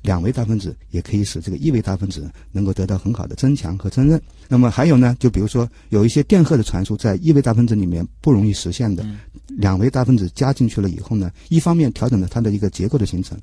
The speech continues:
Speaker 1: 另外一个方面呢，也给它引入了一个很好的一个电荷输送的这样一个通道。所以呢，两维大分子呢，在未来的这个材料领-，科学领域里面呢，一定会带来非常广泛的这样一个应用的这个，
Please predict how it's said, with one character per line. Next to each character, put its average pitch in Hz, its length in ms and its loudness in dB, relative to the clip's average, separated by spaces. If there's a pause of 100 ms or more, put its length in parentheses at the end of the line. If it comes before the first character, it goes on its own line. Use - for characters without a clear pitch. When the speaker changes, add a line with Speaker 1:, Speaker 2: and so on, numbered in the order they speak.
(180)
Speaker 1:
另 165 120 4
外 143 100 6
一 123 80 6
个 113 60 0
方 120 160 2
面 113 120 4
呢， 101 100 0 (260)
也 95 120 0
给 101 120 0
它 104 120 0
引 92 160 -2
入 113 120 0
了 101 80 0
一 95 80 -2
个 92 100 -4
很 98 220 -4
好 85 200 -6
的 - 120 -6
一 92 60 -6
个 92 80 -4
电 131 180 0
荷 110 140 -2
输 151 160 -2
送 139 180 0
的 95 60 -2
这 101 100 -4
样 82 100 -4
一 90 60 -8
个 - 120 -10
通 151 140 2
道。 175 160 0 (300)
所 143 160 8
以 135 60 12
呢， 120 180 8 (180)
两 110 220 6
维 151 140 6
大 165 140 2
分 160 140 4
子 107 140 2
呢， 92 160 -2 (220)
在 123 260 4 (200)
未 180 120 8
来 107 140 6
的 113 80 0
这 113 160 0
个 95 180 -2
材 - 180 -6
料 151 140 2
领-， 113 100 -2 (140)
科 131 80 0
学 107 140 0
领 85 160 -6
域 98 80 -4
里 87 100 -6
面 71 160 -12
呢， 104 120 -16
一 120 140 0
定 170 160 4
会 131 120 2
带 123 160 -2
来 104 120 0
非 170 220 -2
常 131 200 0
广 - 280 -8
泛 120 160 -4
的 101 80 -4
这 98 100 -8
样 92 140 -6
一 95 80 -8
个 90 140 -10
应 143 200 0
用 104 120 -4
的 87 80 -6
这 92 140 -6
个， 87 180 -12